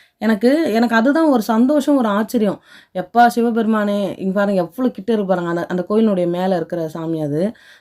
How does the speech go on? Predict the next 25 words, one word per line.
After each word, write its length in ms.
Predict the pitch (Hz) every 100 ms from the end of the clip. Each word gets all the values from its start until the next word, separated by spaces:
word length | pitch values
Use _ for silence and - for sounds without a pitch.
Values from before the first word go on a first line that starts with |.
| -
அந்த 200 | 180 180
சிவபெருமான் 560 | 220 240 233 202 185
வந்துட்டு 260 | 185 202 202
பாத்தீங்கன்னா, 440 | 190 185 185 226 294 302 _ - _ -
ஆம், 340 | 196 185 170 147 - - _ _ - 196 175
எனக்கு 280 | 156 151 175 165 _
தெரியல, 260 | 247 320 349
எனக்கு 240 | 226 190
என்ன 120 | 208 285
சொல்றதுன்னு 440 | 277 214 226 240
எனக்கு 200 | 196 180
தெரியல. 180 | 185 202
எனக்கு 260 | 180 160 165
ஒரு 80 |
மாதிரி, 260 | 165 202 214
எனக்கு 240 | 190 160
அது 120 | 160 156
ஒரு, 140 | 156 151 147 -
அது 120 | 165
ரொம்ப 180 | 160 196
சந்தோஷம், 440 | 226 226 226 214 - -
சரிங்களா? 400 | 185 175 175 180 156 - _ - - _
அவ்வளோ 200 | 165 175 170
கூட்டத்துல 460 | 247 254 214 202 233 302 - _
அந்த 260 | - 208